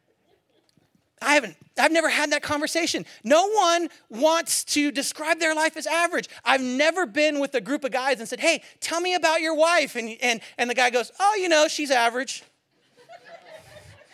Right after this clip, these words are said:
Right? I've never been with a couple and said, "Hey,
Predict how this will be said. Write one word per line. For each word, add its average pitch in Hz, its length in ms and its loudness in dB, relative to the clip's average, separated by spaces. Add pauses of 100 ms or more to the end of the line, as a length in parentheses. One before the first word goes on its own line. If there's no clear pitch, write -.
(1120)
Right? 349 280 2 (240)
I've 320 180 4
never 349 300 2
been 349 200 2
with 339 120 0
a 339 40 -2
couple 320 460 -2
and 277 100 0
said, 294 200 0
"Hey, 330 240 4